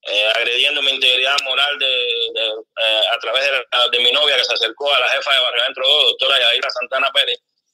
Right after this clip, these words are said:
para solicitarle que nos acercara un poco para estar juntos, aunque fuéramos de perfiles iguales. Eh, médico intensivista, que no podíamos estar juntos en el mismo centro de diagnóstico integral, que nos acercara un poco para estar juntos. Esta, esta persona arremetió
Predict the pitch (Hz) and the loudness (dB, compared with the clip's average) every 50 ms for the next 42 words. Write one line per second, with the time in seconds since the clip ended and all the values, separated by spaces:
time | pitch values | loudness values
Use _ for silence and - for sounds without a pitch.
0 | _ _ _ _ _ _ - 110 117 120 117 117 127 123 123 123 123 123 127 139 | _ _ _ _ _ _ -2 0 2 2 2 2 2 2 2 2 2 2 2 2
1 | 147 151 156 156 143 143 131 127 131 120 - 127 123 123 - 135 143 143 135 - | 0 0 0 0 0 0 0 0 0 0 0 -2 -2 -2 -2 -2 -2 -2 -4 -6
2 | - 123 - 147 135 120 - - 139 135 147 160 170 151 151 131 120 - - - | -8 -6 -6 -4 -2 -2 -2 0 -2 -2 -2 -4 -4 -2 -2 -2 -2 -4 -6 -4
3 | - 131 139 143 139 139 139 135 135 131 135 - 151 143 147 139 143 139 143 151 | -2 -2 0 0 0 0 0 0 -2 -2 -2 -2 -2 -2 -2 -4 -4 -6 -4 -4
4 | 151 147 147 165 165 - _ _ _ _ _ _ _ _ - - - _ - - | -4 -2 -4 -6 -8 -12 _ _ _ _ _ _ _ _ -20 -20 -20 _ -6 -2
5 | 104 107 104 107 113 120 123 135 135 143 139 143 143 135 135 143 143 151 151 143 | 0 0 0 2 2 0 2 0 0 -2 0 0 0 0 2 2 0 0 0 0
6 | 139 143 147 131 120 117 120 117 123 127 135 135 135 135 131 135 131 - 139 135 | -2 -2 0 -2 0 0 -2 -2 0 0 0 0 0 0 -2 -2 -2 -2 -2 -2
7 | 143 147 139 139 131 127 131 135 135 139 139 135 135 135 131 131 131 127 127 123 | -2 -4 -2 -2 -2 0 0 -2 -2 -2 -4 -4 -4 -4 -4 -4 -4 -4 -2 0
8 | 123 139 139 135 135 139 139 135 135 139 143 135 143 147 147 - 143 143 143 151 | 0 0 0 -2 -2 -2 0 0 2 0 0 -2 -2 -2 -2 -2 -2 -2 -2 -4
9 | 151 - 151 143 131 123 117 120 123 - - 139 143 135 - 143 147 151 147 135 | -4 -4 -4 -2 -2 0 -2 -2 -2 0 0 0 0 -2 -6 -8 -8 -8 -4 -4
10 | 123 117 - 139 135 151 156 151 151 143 131 123 123 127 131 127 127 - 117 - | -4 -2 0 -2 -2 -2 -4 -2 0 0 2 0 2 0 -2 -2 -2 -4 -6 -4
11 | - 131 135 123 - - 143 143 147 127 123 120 120 123 123 - 254 262 131 - | -4 -2 -2 0 0 0 0 0 0 0 0 -2 -2 -2 -4 -4 -6 -6 -6 -8